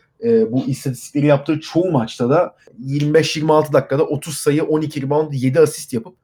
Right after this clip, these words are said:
maçtan çıkıyordu. Çünkü hani öyle koparıyordu maçı Milwaukee. Ve ben genel olarak hani sezon genelinde Giannis'in açıkçası daha, e, iyi bir performans verdiğini,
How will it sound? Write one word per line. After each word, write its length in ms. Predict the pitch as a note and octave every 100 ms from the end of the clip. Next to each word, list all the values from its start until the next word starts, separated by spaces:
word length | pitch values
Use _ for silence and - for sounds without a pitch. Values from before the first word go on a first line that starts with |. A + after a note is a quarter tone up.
| _
maçtan 360 | D#3 B2+ E3+ E3+
çıkıyordu. 340 | - F3 A#2 -
Çünkü 340 | B2 C#3 - -
hani 160 | A#2 A2+
öyle 240 | D3 C#3+
koparıyordu 500 | C#3 B2+ A2 G2+ G2+
maçı 340 | G2+ - F#2 - _ _
Milwaukee. 500 | B2 G#2+ F#2 - E3
Ve 120 | D3+ D3
ben 200 | D3+ D3
genel 240 | C3+ D#3+
olarak 320 | D#3+ C#3+ D#3
hani 120 | C3+
sezon 500 | A#2 - A#2 D#3 E3
genelinde 580 | C#3+ C#3 C#3+ D3 C#3+ D3+
Giannis'in 500 | A#2 C#3 B2+ A2+ B2
açıkçası 360 | B2 - B2 A2+
daha, 400 | A#2+ C3+ C3 - _ _ -
e, 280 | G#2+ G#2+ -
iyi 220 | C#3 C#3+
bir 80 | D3
performans 640 | C#3 B2 - A#2 A2+ G#2 -
verdiğini, 540 | G#2+ G2+ G#2 C#3 D3+